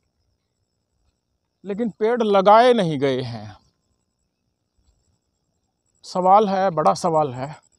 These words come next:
कुछ पेड़ बचे हुए हैं, सुखद है ये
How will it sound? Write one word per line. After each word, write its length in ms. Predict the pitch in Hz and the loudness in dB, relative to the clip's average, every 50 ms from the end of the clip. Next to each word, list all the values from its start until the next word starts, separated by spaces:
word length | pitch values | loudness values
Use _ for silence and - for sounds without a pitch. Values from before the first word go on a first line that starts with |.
| _ _ _ _ _ _ _ _ _ _ _ _ _ _ _ _ _ _ _ _ _ _ _ _ _ _ _ _ _ _ _ | _ _ _ _ _ _ _ _ _ _ _ _ _ _ _ _ _ _ _ _ _ _ _ _ _ _ _ _ _ _ _
कुछ 160 | - 196 180 | -10 -10 -10
पेड़ 280 | - - 208 202 214 196 | -6 -4 -2 -2 0 0
बचे 280 | 170 190 190 - 226 240 | 0 0 0 2 2 0
हुए 280 | 226 196 202 220 208 | 0 0 0 -2 -2
हैं, 320 | 190 180 190 180 165 165 - _ _ _ _ _ _ _ _ _ _ _ _ _ _ _ _ _ _ _ _ _ _ _ _ _ _ _ | -2 -2 -6 -8 -10 -12 -16 _ _ _ _ _ _ _ _ _ _ _ _ _ _ _ _ _ _ _ _ _ _ _ _ _ _ _
सुखद 460 | - - - 214 208 - 254 262 240 | -14 -8 -6 -6 -2 0 0 0 2
है 220 | 175 180 160 151 | 0 0 -2 -4
ये 180 | 165 170 185 190 | -4 -4 -6 -8